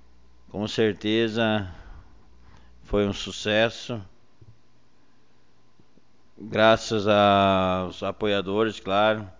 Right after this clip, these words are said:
A, a Liga Aroroimense tem os apoiadores, então, que fi-, fa-, fizeram com que esse campeonato se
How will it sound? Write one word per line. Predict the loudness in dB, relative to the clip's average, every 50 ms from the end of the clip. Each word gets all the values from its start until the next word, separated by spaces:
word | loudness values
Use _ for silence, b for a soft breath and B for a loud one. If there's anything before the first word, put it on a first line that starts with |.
| b b b b b b b b -16 -12
A, | -8 -6 -6 -6 -6 -6 -6 -8 -8 -8 -10 -10 -12 -14 -16 -20 -20 -20 -20 -20 -20 -20 -20 -20 -20 -20 -20 -20 -20 -20 -20 -20 -20 -20 -20 -20 -20 -20 -20 -14 -10
a | -8 -6
Liga | -4 -4 -2 0 0
Aroroimense | 0 0 0 0 -2 -2 -2 -4 -2 -2 -2 -4 -6 -8 -8 -6 -6 -4 -2 -2 -2 -4 -6 -8 -10 -14 b b b b b b b b -20 -20 -20 -20 -20 -20 -20 -20 -10
tem | -6 -4 -2 -2 0
os | 0
apoiadores, | 0 -2 -2 -2 -2 0 0 0 -2 -2 0 2 4 4 4 4 2 0 -6 -8
então, | -10 -8 -6 -4 -2 -2 -2 -4
que | -6 -6 -4 -4 -2 -2 -2 -4 -4 -4 -6 -6 -6 -8 -10 -10 -14 -18 -20
fi-, | -20 -20 -20 -20 -20 -20 -20 -20 -16
fa-, | -14 -14 -12 -8
fizeram | -8 -4 0 2 2 2 2 2
com | -2 -6 -10 -10 -10 -10
que | -8 -6 -4
esse | -2 -2 -2 -4 -6
campeonato | -8 -8 -8 -4 -2 0 0 0 -2 -4
se | -10 -10 -6 -4 -2 -2 -2 -4 -4